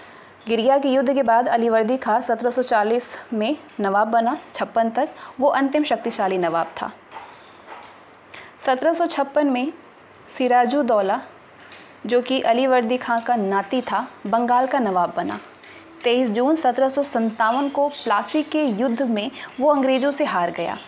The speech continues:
अट्ठाईस जून सत्रह सौ संतावन को मीर जाफ़र बंगाल का नवाब बना। यहीं से बिहार का मध्यकालीन इतिहास समाप्त होता है। अब आते हैं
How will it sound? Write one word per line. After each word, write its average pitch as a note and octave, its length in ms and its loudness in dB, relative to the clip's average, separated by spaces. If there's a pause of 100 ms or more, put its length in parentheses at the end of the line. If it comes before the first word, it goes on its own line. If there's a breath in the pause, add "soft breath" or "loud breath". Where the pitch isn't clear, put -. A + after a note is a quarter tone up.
(560 loud breath)
अट्ठाईस A#3 420 2
जून C4 220 0
सत्रह C4+ 320 2
सौ D4 120 0
संतावन A#3+ 540 0
को C4 180 -2
मीर A#3+ 320 2
जाफ़र G#3+ 420 0
बंगाल G3 420 -2
का A3+ 140 -6
नवाब F#3+ 460 -2
बना। F3+ 220 -8 (960 loud breath)
यहीं B3 180 0
से D4+ 120 -2
बिहार C4 300 0
का C#4+ 120 0
मध्यकालीन A#3+ 640 0
इतिहास A#3+ 340 -2
समाप्त B3 320 -2
होता B3+ 220 -2
है। D4 120 -2
अब A#3 180 -2
आते A3 260 0
हैं D4+ 160 -2